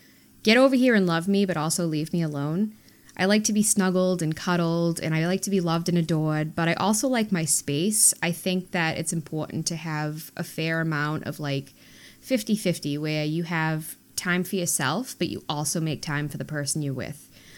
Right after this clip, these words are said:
I don't think you need to be together twenty-four seven. I just, I don't feel like that's conducive to a healthy relationship. You have to have your own types of stuff that you do, and you have to allow the other person space, because I think that's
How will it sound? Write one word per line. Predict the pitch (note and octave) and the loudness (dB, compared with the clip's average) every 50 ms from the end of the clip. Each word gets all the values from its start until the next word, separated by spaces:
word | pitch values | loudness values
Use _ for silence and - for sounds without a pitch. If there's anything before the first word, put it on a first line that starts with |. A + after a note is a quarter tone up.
| - - - | -12 -4 -2
I | - | 0
don't | F3 - F3+ F3+ F#3+ - | 0 2 2 2 2 0
think | - - G#3 G3 - | 0 0 0 0 0
you | G3 | 0
need | F#3 F3 F3 E3+ | 0 0 0 -2
to | - | -2
be | - E3 D#3 | -4 -2 -2
together | C#3+ C#3+ - F3 F#3 G#3 A3 | -2 -2 0 0 0 0 0
twenty-four | G#3+ G#3+ - G#3+ G#3+ A3 G#3+ G#3+ G#3 G#3 G3+ | -2 -2 0 0 0 0 0 0 0 0 0
seven. | - - G#3 G3 G3 F#3 G3+ G3 F#3+ F#3+ F#3+ F#3+ F#3+ F#3+ | 0 0 -2 -2 -2 0 0 0 0 0 0 0 0 -2
I | - - D#3+ E3 | -2 -4 -4 -2
just, | - E3+ - - - - - | 0 0 -2 -2 -4 -6 -4
I | - F3 | -2 0
don't | F3 G3 G3 G3 - | 2 2 0 0 -2
feel | - - G3 F#3 F#3 F3+ | -4 -2 0 0 2 2
like | F3 E3+ D#3+ D#3 D#3 | 2 0 0 -2 -2
that's | - E3 D#3+ D#3+ D#3+ - - - - - - - | -2 -2 -2 0 2 4 4 4 4 2 0 -4
conducive | - F#3+ F3+ E3+ E3+ E3+ F3 - - D#3+ D#3 D#3 | -2 -2 -2 -2 -2 -2 -2 -2 -2 -4 -6 -6
to | - - D#3+ | -8 -6 -6
a | D3+ D3+ | -6 -4
healthy | D3+ D3+ D3+ - C#3 | -6 -6 -6 -6 -6
relationship. | C#3+ D3 C3+ C#3 C3+ D3+ D3 - C#3 C3+ C#3 - G#2+ - - | -6 -6 -4 -4 -4 -6 -6 -6 -8 -6 -6 -6 -8 -6 -6
You | D#3+ D#3+ | -4 -4
have | E3+ F3 F3 | -4 -4 -4
to | - F#3 | -4 -4
have | F3 F3 E3+ | -4 -4 -2
your | F3 F#3 - - | -2 -4 -4 -4
own | - E3+ E3 D#3+ E3 E3 E3 E3 E3 E3 E3+ - - - - - - - - - - - | -4 -2 -2 -2 -2 0 0 -2 -2 -2 -4 -8 -14 -20 -20 -20 -20 -20 -20 -20 -14 -10
types | - - E3 E3 - - | -6 -2 -2 -2 -2 -2
of | - E3 | -2 -2
stuff | - - F3 D#3+ D#3 - | -2 0 0 -2 -4 -4
that | - - | -6 -6
you | - D#3+ D3+ | -4 -4 -4
do, | - G#2 G#2 E2+ A2 D#3 F3 F3 - _ _ - - | -4 -4 -6 -4 -4 -6 -8 -10 -12 _ _ -12 -6
and | E3+ E3+ E3 E3 E3 E3+ | -4 -2 -2 0 0 0
you | E3+ F3 | 0 2
have | F3+ F3+ - | 0 0 -2
to | - F3+ | -2 -2
allow | E3+ F3 E3+ E3+ E3+ | -2 0 0 0 0
the | E3+ D#3+ | 0 -2
other | F#3 G#3 | -2 -4
person | G#3+ G#3+ F3+ D#3+ D#3 - D#3+ D#3 | -4 -4 -6 -6 -4 -4 -4 -4
space, | D#3 - - - F2 F2 F3 - - - | -6 -6 -6 -6 -6 -4 -2 -2 -2 -2
because | - D#3 D#3 - E3+ D#3+ D#3+ D#3+ D#3+ D#3 D#3 - - - - - - - - - - - | -4 -8 -6 -4 -4 -2 -2 -2 -2 -2 -2 -4 -4 -6 -14 -20 -20 -20 -20 -20 -8 -2
I | - F3+ | -2 -2
think | F3+ - G3 F#3+ - | 0 0 -4 -2 0
that's | E3 D#3+ F3 E3+ - - - - | 0 0 0 2 2 2 2 2